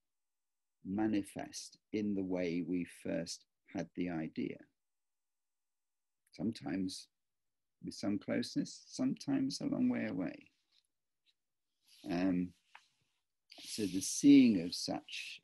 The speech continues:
is, is the awareness and knowledge of the voidness principle. And, um, going back to the earlier, um, Vipassana kind of passage I read,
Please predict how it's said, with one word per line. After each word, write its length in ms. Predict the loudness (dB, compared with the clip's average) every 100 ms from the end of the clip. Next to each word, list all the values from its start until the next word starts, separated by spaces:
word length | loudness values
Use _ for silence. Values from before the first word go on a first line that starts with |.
| -10
is, 340 | -8 -8 -12 -12
is 220 | -12 -8
the 140 | -8
awareness 480 | -6 -4 -4 -4 -6
and 120 | -6
knowledge 400 | -6 -8 -10 -12
of 60 | -14 -10
the 100 | -12 -6
voidness 600 | -4 -4 -6 -12 -12 -14 _ -12
principle. 520 | -10 -10 -14 -14 -18 _ _ _ _ _ _ _ _ _ _ -20 -20 _ _ -2
And, 340 | 2 2 2 -4 _ 0
um, 420 | 4 4 2 -2 _ -4
going 300 | 0 2 2
back 200 | 0 -2 -4
to 120 | -4
the 320 | 0 2 2 2
earlier, 520 | 2 4 2 0 -4 _ _ -8
um, 580 | -6 -4 -4 -4 -4 -8 _ _ _ -20 _ _ _ _ _ -12
Vipassana 580 | -12 -8 -6 -4 -4 -4 -6 -6
kind 200 | -4 -6
of 120 | -8
passage 420 | -8 -6 -6 -8
I 140 | -6 -4
read, 280 | -4 -6